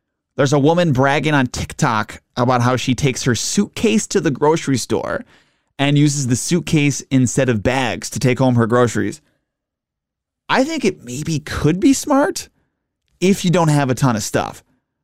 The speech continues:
Otherwise, you gotta put everything in there, and then I'm sure the way they lo-, they gotta load it, I'm sure, when it's laying flat, right? And then you're picking it up,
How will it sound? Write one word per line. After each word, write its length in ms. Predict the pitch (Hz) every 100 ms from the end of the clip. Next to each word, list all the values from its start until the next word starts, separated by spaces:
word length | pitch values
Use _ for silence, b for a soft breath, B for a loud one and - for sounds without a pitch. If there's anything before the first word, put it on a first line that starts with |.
| _ -
Otherwise, 380 | 208 175 147
you 60 | -
gotta 180 | 190 170
put 100 | 160
everything 300 | 151 135 131
in 100 | 143
there, 400 | 139 139 135 - -
and 160 | 127
then 380 | 123 123 120 110 _ _ _
I'm 140 | 139 139
sure 200 | - 214
the 80 | 160
way 120 | 147
they 100 | 131
lo-, 200 | 117 170
they 100 | 143
gotta 160 | 190
load 380 | 160 131 147 170
it, 100 | 151
I'm 160 | - 139
sure, 480 | 123 156 143 139 120 -
when 180 | 143
it's 120 | 139 127
laying 180 | 143
flat, 320 | 135 202 151 110
right? 220 | 135 180
And 100 | 135
then 80 | 131
you're 180 | 131 - _ _ _ _ _ -
picking 240 | 165 160
it 100 | 156
up, 280 | 147 147